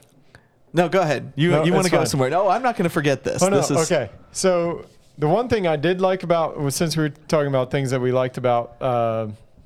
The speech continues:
Speaker 2: The Rise of Skywalker,
Speaker 1: Yeah.
Speaker 2: I like when he knocked over Darth Vader's helmet,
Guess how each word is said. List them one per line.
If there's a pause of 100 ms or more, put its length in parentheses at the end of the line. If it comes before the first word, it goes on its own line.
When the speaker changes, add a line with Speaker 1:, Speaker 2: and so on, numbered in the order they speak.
(200)
Speaker 2:
The
Rise
of
Skywalker, (200)
Speaker 1:
Yeah. (800)
Speaker 2:
I
like
when
he
knocked
over
Darth
Vader's
helmet,